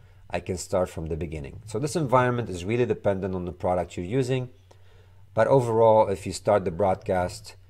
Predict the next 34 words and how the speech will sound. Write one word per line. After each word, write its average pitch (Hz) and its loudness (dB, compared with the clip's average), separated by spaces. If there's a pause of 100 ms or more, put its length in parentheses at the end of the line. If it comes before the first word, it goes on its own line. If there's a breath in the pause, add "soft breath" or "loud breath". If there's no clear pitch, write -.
(400 soft breath)
there's 90 -2
a 85 -6
countdown. 113 -2 (220)
Um, 85 -8
you 82 -10
can 85 -8
type 98 -2
your 95 -4
question 87 -6
here 98 -4 (600)
and 85 -10
so 82 -8
on. 76 -10 (640 soft breath)
Now, 98 -2
it's - -2
a - -4
pre-recorded. 147 2
That 95 0
means 107 -4
nobody's 117 0
live. 104 -2 (840 soft breath)
But - -2 (240)
in 107 -4
this 139 -2
particular 120 -2
case, - -2 (580)
what 104 -2
you 113 -4
can 101 0
do 107 0
is 90 -4
forward 131 4
your 110 0
questions 82 -10